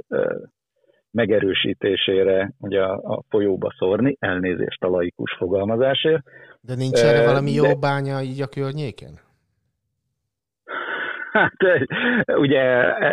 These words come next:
Speaker 1: sajnos kővel elég gyengén állunk, ugye, a környéken, de biztos lenne rá, szállító kapacitás, hogyha igény mutatkozna erre, de ugye
Speaker 2: Aha.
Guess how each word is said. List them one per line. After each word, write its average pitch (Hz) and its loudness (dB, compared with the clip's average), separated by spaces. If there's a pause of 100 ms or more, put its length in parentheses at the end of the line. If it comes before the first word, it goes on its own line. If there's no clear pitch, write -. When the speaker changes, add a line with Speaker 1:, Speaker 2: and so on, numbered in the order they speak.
(240)
Speaker 1:
sajnos 147 2
kővel 117 2
elég 98 2
gyengén 98 0
állunk, 117 0
ugye, 113 2
a 101 2
környéken, 120 0 (500)
de 110 4
biztos 123 0
lenne 123 2
rá, 104 4 (480)
szállító 101 0
kapacitás, - -4
hogyha 98 0
igény 107 0
mutatkozna 98 0
erre, 139 2
de 123 0
ugye 120 4
Speaker 2:
Aha. 117 4